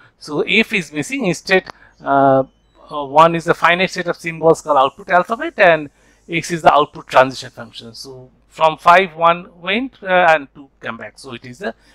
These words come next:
six tuple, both, uh, main machine, uh, Moore machine and Mealy machine.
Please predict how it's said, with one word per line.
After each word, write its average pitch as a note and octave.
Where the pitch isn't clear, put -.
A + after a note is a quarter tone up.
six -
tuple, A#2
both, C#3
uh, A#2+
main C#3+
machine, C#3
uh, B2
Moore D3
machine C#3+
and D3
Mealy G#2+
machine. G#2+